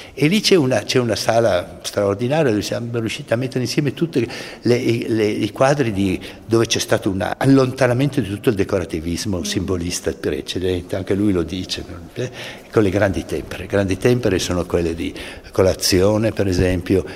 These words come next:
Speaker 1: il ma-, poi c'è la, Nal Bambino, l'Uomo delle Botti. Sono quadri di grande, eh, di secchezza e di grande, eh,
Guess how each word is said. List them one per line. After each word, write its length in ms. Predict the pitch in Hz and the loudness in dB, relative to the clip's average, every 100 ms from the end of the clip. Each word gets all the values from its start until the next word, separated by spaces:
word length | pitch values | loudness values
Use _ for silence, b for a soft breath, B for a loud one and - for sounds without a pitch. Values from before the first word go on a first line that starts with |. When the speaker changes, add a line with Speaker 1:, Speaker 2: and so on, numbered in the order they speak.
| - | -2
Speaker 1:
il 180 | 110 | 2
ma-, 240 | 98 87 92 - | 4 2 0 2
poi 160 | 104 | 4
c'è 220 | 87 98 | 4 2
la, 180 | 87 85 | 0 0
Nal 180 | 95 98 | 4 4
Bambino, 480 | 95 87 95 101 98 95 - | 2 -4 -2 0 0 -2 -2
l'Uomo 300 | 196 117 101 | 2 2 2
delle 240 | 101 95 | 2 2
Botti. 640 | 95 113 143 - 135 - - - - - - | 4 2 2 0 -2 -2 -14 -20 -20 -20 -6
Sono 280 | - - 143 B B | 2 2 2 B B
quadri 340 | - 156 139 - B B | 4 4 4 0 B B
di 120 | 98 101 | -2 2
grande, 480 | 101 117 120 110 - B - | 4 2 4 2 0 B -4
eh, 140 | 123 | 0
di 200 | 107 110 | 2 2
secchezza 680 | - 139 - - 131 - 131 | 2 2 2 2 2 2 2
e 40 | |
di 100 | 110 | 2
grande, 520 | 104 110 120 120 113 B B - | 4 4 4 4 2 B B -2
eh, 420 | 113 101 101 - | 2 4 2 -2